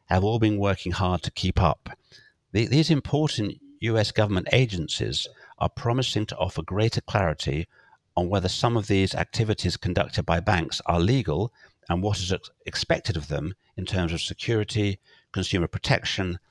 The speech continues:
and regulatory compliance. So, so during the course of twenty twenty-two, um, regulatory guidance is gonna be given on crypto asset safekeeping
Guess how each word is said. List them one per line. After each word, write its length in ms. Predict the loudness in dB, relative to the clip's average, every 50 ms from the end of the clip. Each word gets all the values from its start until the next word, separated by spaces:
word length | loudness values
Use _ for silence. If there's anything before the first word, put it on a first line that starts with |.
| _ _ _ _ 0 2
and 160 | 2 2 4
regulatory 460 | 2 2 2 0 -4 -2 -2 -4 -2
compliance. 760 | -2 -4 -2 0 2 2 2 2 0 -2 -6 -8 -8 -8 -10 _ -20 -20 -20 _ _ _ _ _ _ _ _ _ _ _ -6
So, 180 | -2 -2 0 0
so 160 | 0 -2 -2
during 300 | 0 0 0 2 2 0
the 60 | 0
course 440 | -2 -2 -2 0 0 0 -2 0 0
of 220 | -2 -2 -2 -6 _ -10
twenty 380 | 0 0 0 0 2 -2 -2 -2
twenty-two, 680 | 0 0 0 0 0 -2 -2 -2 -2 0 0 -2 -4 -6 _ -18 -20 -20 -20 -10 -2
um, 180 | -2 -2 -2 -2 _ _ -4
regulatory 420 | 0 0 0 0 -2 -4 -4 -2
guidance 500 | 2 4 4 4 4 4 0 -4 -4 -6
is 80 | -6 0
gonna 160 | 2 2 2
be 80 | 2 0
given 320 | 2 2 2 2 2 -2
on 320 | 0 0 0 0 0 -2 -6 _ _ _ _ _ _ -4
crypto 340 | -2 -2 -2 0 2 2 4
asset 300 | 4 4 2 0 -2 -2
safekeeping 880 | 0 4 4 4 4 4 0 2 2 2 2 4 2 2 2 2 -2